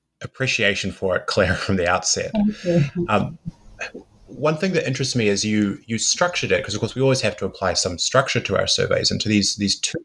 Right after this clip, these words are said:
Speaker 1: parts, asking questions about Buddhism and then voices through the centuries, part two. And it, it, it struck me reading particularly your introduction, this division speaks to some kind of theoretical argument about the relationship between, um, an over-reliance on texts, which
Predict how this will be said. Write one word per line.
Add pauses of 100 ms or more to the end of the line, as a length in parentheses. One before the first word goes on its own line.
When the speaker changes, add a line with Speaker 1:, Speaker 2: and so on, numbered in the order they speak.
Speaker 1:
parts, (120)
asking
questions
about
Buddhism (420)
and
then (380)
voices
through
the
centuries,
part
two. (760)
And
it,
it,
it
struck
me
reading
particularly
your
introduction,
this
division
speaks
to
some
kind
of
theoretical
argument
about
the
relationship
between, (220)
um, (180)
an
over-reliance
on
texts,
which